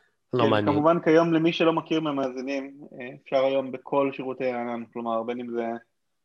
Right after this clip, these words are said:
Speaker 2: אג'ור של מייקרוסופט, איי דאבליו אס של אמזון או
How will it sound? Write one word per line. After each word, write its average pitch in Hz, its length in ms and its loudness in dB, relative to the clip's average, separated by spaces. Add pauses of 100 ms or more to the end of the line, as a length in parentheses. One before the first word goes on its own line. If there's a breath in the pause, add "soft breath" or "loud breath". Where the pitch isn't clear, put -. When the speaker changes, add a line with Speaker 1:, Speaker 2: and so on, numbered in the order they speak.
(160)
Speaker 2:
אג'ור 135 400 4
של 139 140 -2
מייקרוסופט, 135 760 2
איי 135 120 2
דאבליו 127 320 2
אס 127 60 0
של 123 200 -4
אמזון 123 480 0
או 120 500 2